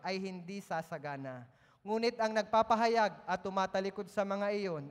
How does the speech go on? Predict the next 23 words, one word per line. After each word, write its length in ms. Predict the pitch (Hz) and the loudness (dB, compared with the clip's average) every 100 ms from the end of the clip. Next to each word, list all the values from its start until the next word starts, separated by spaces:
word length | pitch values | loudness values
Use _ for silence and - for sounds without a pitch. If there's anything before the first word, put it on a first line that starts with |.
| - | -8
ay 160 | 160 | -6
magtatamo 560 | 165 165 175 170 156 147 | -4 -2 -2 0 -4 -6
ng 160 | 139 127 | -8 -8
awa." 320 | 123 123 - _ _ _ _ _ _ _ _ _ _ _ _ _ _ _ - | -10 -10 -16 _ _ _ _ _ _ _ _ _ _ _ _ _ _ _ -8
Ang 240 | 190 220 | -4 -2
nagtatakip 640 | 220 240 247 247 254 254 226 | -2 2 0 0 -4 -6 -4
ng 160 | 226 | -2
kanyang 300 | 220 220 214 | 0 0 0
mga 160 | 214 202 | 0 0
pagsuway, 400 | 214 214 226 220 | -2 0 0 0
hindi 560 | 226 226 208 247 254 185 | -2 -6 -6 -8 -8 -8
sasagana. 960 | - 202 208 196 165 156 151 147 131 - _ _ _ _ _ _ _ _ 202 | -2 -2 -2 -8 -6 -8 -6 -10 -12 -18 _ _ _ _ _ _ _ _ -2
Walang 240 | 247 247 | -2 -2
blessing. 560 | 202 196 196 190 143 135 135 _ _ _ _ _ _ _ _ | -2 -2 -2 -10 -10 -12 -16 _ _ _ _ _ _ _ _
Ngunit 320 | - 247 285 277 | -4 -2 0 0
ang 160 | 269 | 0
nagpapahayag, 640 | 254 294 285 262 262 254 220 | 0 0 0 0 2 0 -2
tumatalikod 640 | 233 247 247 240 240 240 | 0 0 0 -2 -4 -6
sa 80 | 226 | -6
mga 240 | 214 214 | -4 -4
nagtatamo 720 | 214 - 233 233 190 156 147 143 _ _ 143 | -2 2 2 4 2 0 -8 -12 _ _ -10
ng 160 | 147 | -8
awa. 320 | 135 127 123 | -6 -8 -8